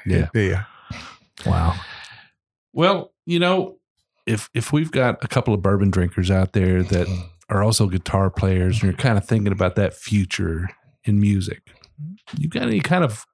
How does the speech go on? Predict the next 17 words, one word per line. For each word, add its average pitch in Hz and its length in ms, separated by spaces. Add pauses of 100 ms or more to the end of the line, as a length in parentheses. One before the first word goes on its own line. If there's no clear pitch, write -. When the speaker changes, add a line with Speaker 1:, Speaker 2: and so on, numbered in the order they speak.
(120)
Speaker 1:
advice 113 460
you'd 135 140
give 139 200
'em? 139 200
Anything 127 440
you 117 100
would 107 120
say 113 260
to, 104 120
"Hey, 127 160
you 101 180
know, 101 180
guys, 104 400 (280)
uh, 120 120
this 127 240
is 117 200
what 113 260